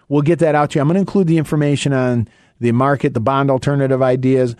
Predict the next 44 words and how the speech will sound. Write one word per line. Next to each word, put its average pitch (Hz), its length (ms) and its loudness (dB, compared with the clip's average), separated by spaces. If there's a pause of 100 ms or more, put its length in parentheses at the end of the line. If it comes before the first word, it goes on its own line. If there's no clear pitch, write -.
(140)
I'm 113 80 -6
going 139 160 0
to 170 60 2
include 160 280 0
the 151 100 2
information 143 440 0
on 127 60 0
the 131 120 -4
end-of-year 139 440 0
planning 139 380 0
strategies, 135 600 0
which, 120 180 -2
again, 147 240 -2
remember, 110 320 -2
you 135 100 4
have 131 100 0
until 127 160 -2
December 127 400 -4
thirty-first 135 500 0
for - 80 -8
these 120 220 -2
ideas. 117 440 0 (440)
I'll 170 160 0
include 175 320 2
all 151 180 2
of 143 60 0
that, 139 340 0
the 135 80 -6
tax-free 143 640 0
ideas. 131 540 0 (520)
Uh, 120 220 0
if 117 100 -8
you 135 80 -6
give 190 140 2
us 175 100 -2
a 170 40 -6
call, 160 420 0 (720)
no 139 220 0
cost 151 340 -2
or 151 60 0
obligation, 127 640 -2
six 196 300 -4
three 143 180 0
zero, 110 320 -4